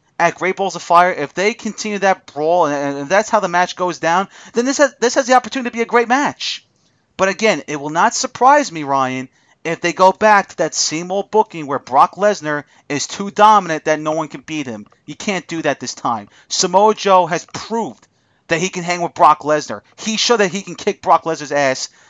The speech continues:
Let him take that opportunity and roll with it. Let these two guys have a competitive matchup. What's the problem if Brock gets his ass kicked? It's not gonna hurt his image. He's Brock freaking Lesnar.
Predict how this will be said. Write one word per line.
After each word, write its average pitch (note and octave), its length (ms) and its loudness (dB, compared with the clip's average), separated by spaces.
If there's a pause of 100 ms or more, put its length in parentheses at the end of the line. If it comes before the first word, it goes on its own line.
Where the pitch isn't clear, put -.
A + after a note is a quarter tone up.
(180)
Let E3 400 4 (140)
him E3 320 -10
take - 300 -4
that F#3 100 2
opportunity D#3+ 800 0 (200)
and D3+ 240 -4
roll C#3+ 200 -2
with C#3 180 -6
it. A2 180 -4 (300)
Let A3 300 2
these C4 180 -4
two C4 180 -6
guys A#3+ 220 4
have A3 140 -2
a G#3+ 40 -10
competitive G#3 460 -4
matchup. F#3+ 400 -2
What's D3+ 320 -4
the A3 100 -2
problem G3 520 0 (240)
if F#3 160 -4
Brock F#3+ 260 4
gets F#3+ 120 -6
his - 180 -12
ass E3+ 240 -2
kicked? - 360 -10 (140)
It's G#3+ 180 0
not B3 160 4
gonna B3 140 4
hurt A#3+ 200 2
his A3+ 120 -6
image. A3+ 380 -4 (140)
He's B3 200 -4
Brock B3+ 340 4
freaking A#3 440 -8
Lesnar. G3+ 540 0